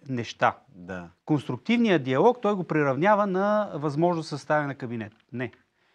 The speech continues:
Speaker 1: Конструктивният диалог може и да доведе до, не до правителство, а до някакви разумни решения, примерно приемане на закони, приемане на бюджет, а, запълване на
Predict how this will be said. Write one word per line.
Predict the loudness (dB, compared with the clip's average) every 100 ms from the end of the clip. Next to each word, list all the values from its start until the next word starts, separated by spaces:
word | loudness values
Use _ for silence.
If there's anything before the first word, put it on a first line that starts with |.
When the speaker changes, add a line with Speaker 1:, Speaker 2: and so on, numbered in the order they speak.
| _
Speaker 1:
Конструктивният | -10 -8 -8 -2 0 0 2
диалог | 4 4 4
може | 4 4 6 2 -4 -8 _
и | -2 -2 -4 -4
да | 2 2 2 -4
доведе | -2 0 2 2 0 -4
до, | -2 -2 -4 _ _ _ -2
не | 2
до | 2
правителство, | 4 2 0 -4 -2 -2 0
а | 0
до | 2
някакви | 2 0 -4 -2 -2
разумни | -2 0 2 2
решения, | 0 -2 0 -4 -8 _ _ _
примерно | -4 -4 -4
приемане | -2 -2 -2
на | -2
закони, | -4 0 0 0 -6 _ _ _
приемане | -4 -2 0 0
на | 0
бюджет, | 0 0 -2 -2 _ _ _ _ _ _
а, | 0 4 4 4
запълване | -2 0 0 4 4
на | 4 6 6 4 2